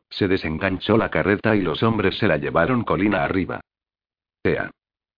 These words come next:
Ya veis que no hay de qué preocuparse". Nick sonreía mientras hablaba,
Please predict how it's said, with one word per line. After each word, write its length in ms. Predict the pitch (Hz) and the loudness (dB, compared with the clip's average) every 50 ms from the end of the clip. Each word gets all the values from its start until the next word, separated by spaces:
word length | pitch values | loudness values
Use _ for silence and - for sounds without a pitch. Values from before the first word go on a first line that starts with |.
| _ - | _ -6
Ya 200 | 85 90 104 113 | 0 2 4 4
veis 260 | 117 110 117 120 - - | 4 4 2 2 0 0
que 120 | 110 98 | 0 0
no 120 | 92 98 | 2 2
hay 120 | 101 107 95 | 2 2 2
de 140 | 85 82 - | 0 -2 0
qué 120 | 113 107 | 0 0
preocuparse". 840 | - - 95 98 92 - - 92 - 78 78 - - - - - - _ _ _ _ _ _ _ _ _ _ _ _ _ _ _ _ - | 0 2 2 2 2 2 0 0 2 0 0 0 -6 -10 -10 -12 -14 _ _ _ _ _ _ _ _ _ _ _ _ _ _ _ _ -4
Nick 220 | 92 107 127 123 | 0 0 0 0
sonreía 640 | - - 98 90 76 76 80 80 95 117 123 113 104 | 0 0 0 0 2 2 2 2 2 2 2 0 2
mientras 460 | 92 95 98 92 - 92 90 - 92 | 2 2 2 2 2 0 0 0 0
hablaba, 420 | 87 92 90 98 104 95 104 101 | 0 2 4 2 2 2 0 -4